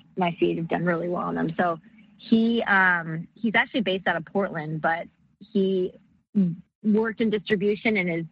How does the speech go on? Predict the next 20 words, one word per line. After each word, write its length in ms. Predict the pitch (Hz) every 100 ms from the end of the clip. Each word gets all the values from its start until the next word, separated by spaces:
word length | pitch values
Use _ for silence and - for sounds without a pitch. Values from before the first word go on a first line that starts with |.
| - _ _ -
the, 680 | 185 196 180 120 160 175 -
the 120 | 190
reason 360 | 175 185 180 170
why, 420 | 170 165 165 160
uh, 320 | - 170 165 -
the 160 | 185
shoes 300 | 175 185 175
are 160 | 160 156 - -
making 640 | 180 175 160 175 160 156 160
such 120 | 160
a 40 |
big 160 | 165 151
name 220 | 160 160
here 360 | 160 160 151 160 -
in 140 | 160
the 60 | 160
U 200 | 160 170
S. 200 | 151 -
It's 120 | - -
a, 240 | 156